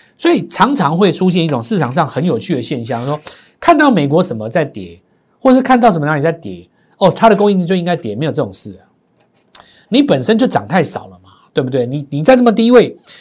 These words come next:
红字都已经涨那么多，你涨到这里，那昨天很简单，进去。所以我跟各位讲，N 字突破的逻辑，我们来看到，先做一个 N 字突破，再拉回，是不是在转强？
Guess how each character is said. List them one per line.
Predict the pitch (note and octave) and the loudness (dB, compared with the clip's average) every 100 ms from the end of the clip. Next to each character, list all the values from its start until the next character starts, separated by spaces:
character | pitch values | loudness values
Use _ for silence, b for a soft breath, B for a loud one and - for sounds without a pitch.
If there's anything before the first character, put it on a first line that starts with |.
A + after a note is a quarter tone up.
| B B B | B B B
红 | - F3+ | -2 0
字 | A#3+ | 4
都 | B3+ | 6
已 | A#3 | 4
经 | F#3+ | 2
涨 | A#2+ | -2
那 | |
么 | E3+ | 0
多， | D#3 F3+ | 0 0
你 | |
涨 | D#3 A2+ | -2 -4
到 | |
这 | C3+ | -4
里， | A#2 F#2 - | -6 -8 -10
那 | D3+ | -8
昨 | C#3 A#2 | -4 -4
天 | A#2 A2+ | -4 -8
很 | A#2 | -12
简 | G#2 F2+ | -12 -14
单， | F2+ F2+ | -18 -20
进 | - C#3 | -10 -10
去。 | A2 A2 F2 - | -8 -12 -12 2
所 | B3 | 4
以 | |
我 | G#3+ | 4
跟 | A#3 B3 | 2 2
各 | |
位 | B3+ | 0
讲， | G3 F3 b b b b b | 0 -6 b b b b b
N | - C#4+ | -2 0
字 | C#4+ G3+ | 2 2
突 | A#3 | 2
破 | A#3 F3 | 4 4
的 | |
逻 | B2+ E3+ | 2 0
辑， | A#2 A2 | -2 -10
我 | |
们 | G2 | -12
来 | G2+ | -16
看 | G#2 G2 | -18 -16
到， | G2 F#2+ _ _ _ _ _ _ | -18 -18 _ _ _ _ _ _
先 | - D#4 E4 | 0 2 4
做 | D#4 | 6
一 | G#3+ | 6
个 | G#3 | 4
N | G3+ | 2
字 | G3+ | 0
突 | F3 | 0
破， | F#3 F#3 - - _ - | 2 0 0 -8 _ -2
再 | E3+ | 2
拉 | C#3 C#3 | 4 2
回， | C#3 G2 F#2 _ | 2 -8 -12 _
是 | - | -4
不 | G3+ | 2
是 | |
在 | F#3 | 2
转 | C#3+ G#2+ | 2 -4
强？ | G2 F#2+ | -12 -16